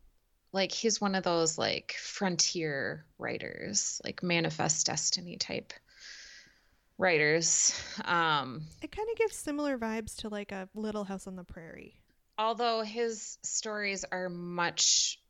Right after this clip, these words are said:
Speaker 1: like, they come later,
Speaker 2: Mm-hmm.
Speaker 1: right? And they're more to do with, um, like, the North, like Alaska. Like, this
Speaker 2: Right,
Speaker 1: one takes
Speaker 2: right.
Speaker 1: place in Alaska. Um,
Speaker 2: I guess, do you wanna take a shot at just, uh, summarizing really quick what happened?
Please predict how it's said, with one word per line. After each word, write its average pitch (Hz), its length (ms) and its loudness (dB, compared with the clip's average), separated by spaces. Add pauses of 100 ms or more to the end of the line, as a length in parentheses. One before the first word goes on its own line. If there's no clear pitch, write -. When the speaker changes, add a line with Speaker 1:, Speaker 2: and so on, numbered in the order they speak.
Speaker 1:
like, 190 220 0
they 208 80 4
come 208 340 -2
later, 175 720 2 (160)
Speaker 2:
Mm-hmm. 202 280 -10 (640)
Speaker 1:
right? 190 440 6
And 190 160 4
they're 185 140 2
more 180 240 2
to 180 160 0
do 170 240 -2
with, 156 420 -4
um, 160 500 -8 (500)
like, 170 140 -12
the 175 100 0
North, 160 500 -4
like - 240 -8
Alaska. - 840 -4
Like, 220 160 -2
this 180 140 2
Speaker 2:
Right, 160 80 2
Speaker 1:
one 156 40 0
takes - 300 2
Speaker 2:
right. 165 60 -6
Speaker 1:
place 160 240 -2
in 160 80 0
Alaska. - 720 0 (760)
Um, 151 580 2 (760)
Speaker 2:
I 254 60 -6
guess, 311 400 -4
do 262 100 -4
you 262 120 2
wanna 277 160 0
take 285 180 -2
a 269 60 0
shot 247 340 -2
at 214 140 -2
just, - 380 -8
uh, 202 260 -4
summarizing 220 640 -4
really 214 180 -4
quick 214 240 -8
what 202 140 -6
happened? 285 560 -6